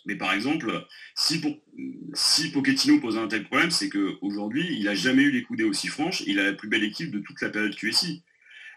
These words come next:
Euh, et c'est probablement le plus mauvais entraîneur en termes de résultats,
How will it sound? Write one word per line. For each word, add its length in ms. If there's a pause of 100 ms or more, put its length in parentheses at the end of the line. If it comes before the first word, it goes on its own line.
(140)
Euh, 800 (220)
et 60
c'est 200
probablement 520
le 160
plus 120
mauvais 360
entraîneur 400
en 60
termes 180
de 80
résultats, 640